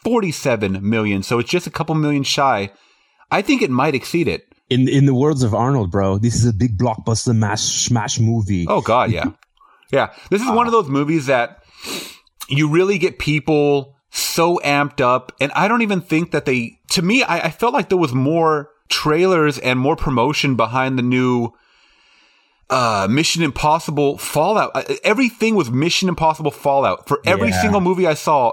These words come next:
Speaker 1: it was a Mission Impossible fucking trailer. And I was like, "Dude, the hype for that is," and I haven't even seen the last two, Ghost Protocol and Rogue Nation. So I gotta catch the fuck up before that one comes about, comes out.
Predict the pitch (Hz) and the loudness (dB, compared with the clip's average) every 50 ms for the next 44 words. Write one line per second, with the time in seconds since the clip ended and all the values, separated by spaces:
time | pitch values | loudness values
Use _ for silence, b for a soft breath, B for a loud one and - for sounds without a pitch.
0 | - - 131 131 131 123 123 117 110 117 135 147 139 - - 156 143 135 - - | -2 -2 -2 0 0 0 0 0 0 0 0 0 0 0 0 -2 -2 -2 -2 -2
1 | 131 120 123 - - 113 107 110 107 110 113 117 - b b b b b b b | 0 0 0 0 -2 -2 0 2 2 2 0 -2 -4 b b b b b b b
2 | _ - - 123 123 - 135 123 123 123 120 117 113 - - 175 196 226 190 - | _ -4 -2 -2 0 0 0 2 2 2 0 0 -2 -2 0 2 2 2 2 2
3 | 160 117 95 87 80 - 123 131 131 131 139 139 143 143 143 135 139 123 110 107 | 2 0 0 -2 -2 -2 -2 0 0 2 0 0 0 0 0 0 0 0 -2 -2
4 | 104 104 185 180 131 101 113 - - 175 220 233 - - 196 151 127 131 151 175 | -4 -2 -2 0 0 0 -2 -2 -2 -2 -2 -2 -2 -4 -2 0 0 2 0 0
5 | 170 - - 131 135 120 - - - B B B B 170 202 226 247 233 233 226 | -2 -2 -2 -2 -2 -2 -4 -8 -18 B B B B 0 0 2 2 0 0 0
6 | 202 180 - 180 175 156 135 127 135 135 135 - - - - - 160 139 113 104 | -2 -2 -2 -2 -2 0 0 2 2 2 0 -2 -6 -10 -6 -2 0 0 0 2
7 | 113 117 131 - - - 135 127 127 135 - - 139 135 135 135 - 117 110 107 | 0 0 0 0 -2 -2 0 0 0 0 -2 0 0 0 0 0 0 0 0 0
8 | 107 117 123 117 107 110 113 127 135 - - 101 98 - 117 131 151 127 92 - | 0 0 0 0 0 0 0 0 0 -2 -4 -6 -4 -2 -2 0 0 -2 -4 -4
9 | - - 139 131 - - 101 - - 135 131 - - 107 110 107 87 - - B | -4 -4 -4 -4 -4 -8 -8 -4 -2 -2 -2 0 0 0 0 0 -2 -6 -12 B
10 | B B B B B - 98 - 131 123 113 131 156 170 147 127 110 - 120 110 | B B B B B -10 -6 -2 0 2 2 2 2 2 0 -2 -2 -2 -4 -4
11 | 101 101 104 101 98 104 - - _ - 139 131 113 101 107 101 104 110 - | -2 -2 0 0 0 -2 -4 -8 _ -4 -4 -2 0 0 0 0 0 0 -4